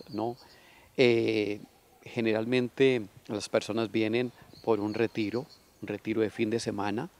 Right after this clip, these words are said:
o un retiro fundamental, retiro de semana, o vienen aquí continuamente a la misa y poco a poco van conociendo, es entrar en contacto con la comunidad,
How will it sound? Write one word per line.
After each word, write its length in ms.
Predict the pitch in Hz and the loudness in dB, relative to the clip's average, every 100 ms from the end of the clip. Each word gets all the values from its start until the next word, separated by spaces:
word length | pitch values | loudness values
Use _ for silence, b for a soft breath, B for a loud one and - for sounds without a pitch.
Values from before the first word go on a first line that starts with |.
| - b b b b | -20 b b b b
o 140 | - 117 | 4 6
un 140 | 113 | 6
retiro 680 | 117 110 113 117 117 117 107 | 4 2 2 6 8 6 4
fundamental, 720 | - 120 104 101 95 - 110 113 | 0 2 2 0 -2 -2 -2 -2
retiro 360 | 107 113 113 | -4 0 2
de 80 | 113 | 2
semana, 500 | - 101 98 110 131 b b b b | 2 -2 -2 -4 -6 b b b b
o 340 | 131 147 208 - _ _ | 8 10 10 4 _ _
vienen 360 | 120 135 165 185 | 4 6 6 2
aquí 200 | 135 160 | -2 -2
continuamente 640 | 160 147 165 160 160 160 | -2 0 2 4 4 2
a 40 | 165 | 2
la 100 | 131 | 2
misa 300 | 117 131 156 | 0 0 -2
y 40 | |
poco 280 | - 143 147 | -2 -2 0
a 20 | |
poco 280 | 151 147 147 | -2 0 0
van 120 | 147 | 0
conociendo, 720 | 143 143 117 104 110 104 123 - b b b | 0 0 0 -2 -2 -2 -6 -8 b b b
es 180 | 160 - - | 4 6 4
entrar 600 | 135 117 - - 190 196 | 4 2 -2 2 4 4
en 120 | 190 | 2
contacto 760 | - 113 104 - 120 - - 127 | 0 -2 -2 0 -2 -2 -6 -4
con 240 | 123 110 | 0 0
la 100 | 101 | 0
comunidad, 720 | - 98 98 95 95 95 | -4 -4 -4 -4 -2 -2